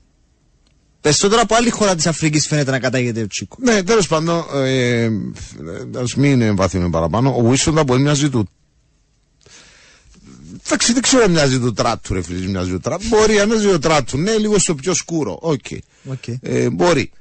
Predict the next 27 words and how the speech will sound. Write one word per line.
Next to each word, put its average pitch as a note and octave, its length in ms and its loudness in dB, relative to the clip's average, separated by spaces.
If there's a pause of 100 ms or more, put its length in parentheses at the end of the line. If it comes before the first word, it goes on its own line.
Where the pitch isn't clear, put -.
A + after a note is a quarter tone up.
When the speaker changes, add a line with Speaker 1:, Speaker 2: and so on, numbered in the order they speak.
(400)
Speaker 2:
Ε, F2+ 240 -6 (220)
Βουρούνι C3 760 2
Κόλ-, D#3+ 400 -2
ο, A#2 140 -2 (500)
ε, G2+ 520 -4 (1300)
άκου C#2+ 440 -12
τώρα, - 180 -8
Βουρούνι F2 580 2
Κόλι, F#2 320 2
Βουρούνι G2 380 2
Πισινί G2+ 520 2
και B2 120 0
μετά, A2 340 2 (960)
όχι, G3 340 4
δεν A3+ 240 4
είναι. C#3+ 180 -2
Ο, C3+ 220 -2
ο, C3+ 400 0
ας C#3 120 0
πούμε, F#3 240 -2
ο D3+ 320 2
Φρέντι F#3 460 0
δεν G3+ 160 0
ήταν D#3 280 -2
τέτοιος, F#2 460 -4
δεν B2 160 -4
είχε G2+ 480 -2